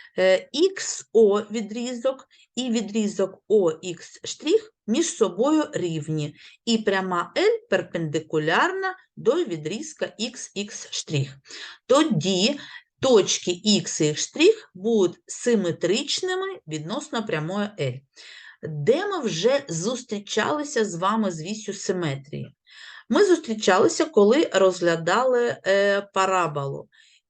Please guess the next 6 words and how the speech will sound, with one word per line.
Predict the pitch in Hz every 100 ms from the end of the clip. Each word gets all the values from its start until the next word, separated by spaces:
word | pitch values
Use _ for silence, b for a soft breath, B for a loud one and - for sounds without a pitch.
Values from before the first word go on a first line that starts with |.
| -
І | 185 180
в | 170
неї | 190 254 359 339 254 208
є | 185 214 254 262 -
вісь | 170 170 226 190 165 - -
симетрії, | - - - 180 170 170 156 - 247 302 359